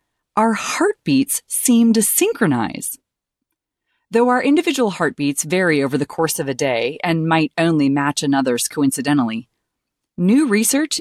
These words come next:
indicates our hearts may all fall into the same rhythm when we hear the same story at the same time. In Genesis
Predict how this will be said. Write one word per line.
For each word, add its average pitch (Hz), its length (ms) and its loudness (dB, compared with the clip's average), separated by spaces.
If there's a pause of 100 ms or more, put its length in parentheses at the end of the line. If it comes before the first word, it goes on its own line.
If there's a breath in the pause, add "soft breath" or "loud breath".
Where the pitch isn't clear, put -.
indicates 202 520 2
our 147 180 0
hearts - 520 -2
may 190 320 2
all 269 300 2
fall 240 420 0
into 269 320 2
the 170 100 -4
same 196 360 0
rhythm 254 300 -2 (840)
when 143 180 2
we 135 100 4
hear 147 160 2
the 131 120 -2
same 202 340 2
story 139 560 -2 (500)
at 139 200 -4
the 135 60 -4
same 127 360 0
time. 123 540 -6 (1300)
In 190 200 2
Genesis 247 580 2